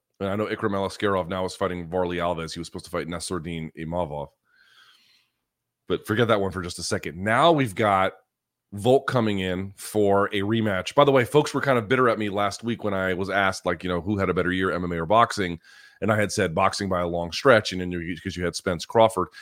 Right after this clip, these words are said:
And folks were saying, "Well, you had Volk Islam." Fair enough. I did miss that in the calculus. I still don't think that changes my answer, in part because, one, the result was not as satisfying in Volk and Islam, although it was a tremendous fight. Please don't misunderstand me.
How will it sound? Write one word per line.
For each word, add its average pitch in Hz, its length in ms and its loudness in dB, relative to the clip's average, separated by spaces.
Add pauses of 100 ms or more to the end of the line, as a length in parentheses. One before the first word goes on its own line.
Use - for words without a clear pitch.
(120)
And 113 100 -4
folks 156 160 6
were 139 80 -2
saying, 127 240 4
"Well, 117 100 -2
you 123 120 -2
had 117 180 2
Volk 101 300 -2
Islam." 95 360 -2 (840)
Fair 165 240 10
enough. 135 340 6
I 110 60 2
did 120 220 2
miss 120 220 2
that 117 160 6
in 120 60 -4
the 120 60 -2
calculus. 95 640 -2
I - 60 -8
still - 260 2
don't 170 160 4
think 147 160 0
that 123 140 2
changes 123 400 0
my 104 160 0
answer, 107 360 -2
in 92 160 -10
part - 320 2
because, 98 300 -8
one, 107 300 4
the 98 80 -2
result 92 340 -2
was 95 100 -10
not 95 140 -4
as 82 120 -10
satisfying 85 960 -2
in 92 180 -10
Volk 87 320 -4 (440)
and 87 560 -6
Islam, 90 360 -4
although 90 220 0
it 87 60 -2
was 87 140 -2
a 85 120 -6
tremendous 95 840 0
fight. 87 300 4
Please 95 200 -6
don't 107 100 2
misunderstand 110 580 -2
me. 80 200 -6